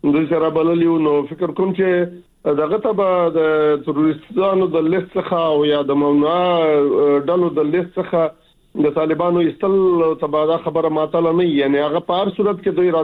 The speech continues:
دعوتېږي او راځي. مګر، آه، داسې فکر کیږي چې د روسیې، آه، دولت به ډېر ژر دا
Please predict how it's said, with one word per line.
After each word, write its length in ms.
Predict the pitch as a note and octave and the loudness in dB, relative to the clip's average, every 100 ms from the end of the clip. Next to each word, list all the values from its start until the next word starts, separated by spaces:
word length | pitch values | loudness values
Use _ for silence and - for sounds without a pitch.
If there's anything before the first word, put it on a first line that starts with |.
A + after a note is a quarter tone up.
| D3+ | 0
دعوتېږي 500 | C#3+ C#3+ F#3 G#3 F3 | 0 -2 -4 -2 0
او 80 | D3+ C#3+ | 0 0
راځي. 340 | D3 D3 G3+ - - _ _ D3+ | -2 -2 -4 -4 -12 _ _ -2
مګر، 260 | G3+ A#3 A#3 A3+ F#3+ | 0 0 0 0 2
آه، 560 | F3 E3+ E3 D#3+ D#3+ D3+ F3 | 2 2 2 2 0 0 -2
داسې 180 | F3 F3 | -4 -6
فکر 200 | G3 G#3 G3 A#3+ | -4 -4 -4 -4
کیږي 240 | A3+ A3+ F3 | -2 -2 0
چې 100 | G#3 G3+ G3 E3+ | 2 2 2 0
د 20 | D#3+ | -2
روسیې، 340 | D#3 D#3 F#3 F3+ | -2 0 0 2
آه، 1120 | F3 - _ _ _ - D#3+ D#3 D#3 D#3 D#3 D3+ D3 | -2 -10 _ _ _ -2 2 2 2 2 0 0 0
دولت 300 | D#3+ F#3+ F3+ F#3 | 0 0 -2 -4
به 60 | F#3 | 0
ډېر 120 | F3+ D#3 | -2 0
ژر 140 | G3+ | -2
دا 80 | G#3 | -2